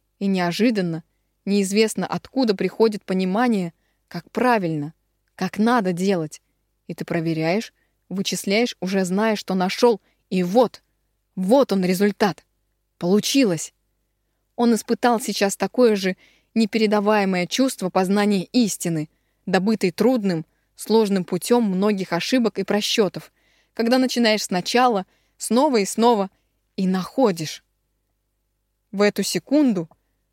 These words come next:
он сделал открытие, от которого закружилась голова в восторге от познания единственно правильной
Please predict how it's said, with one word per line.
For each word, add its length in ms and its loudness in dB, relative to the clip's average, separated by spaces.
он 120 0
сделал 440 0
открытие, 640 -2
от 180 -8
которого 420 0
закружилась 640 -2
голова 480 0
в 60 -8
восторге 680 0
от 160 -4
познания 500 2
единственно 640 -2
правильной 680 -2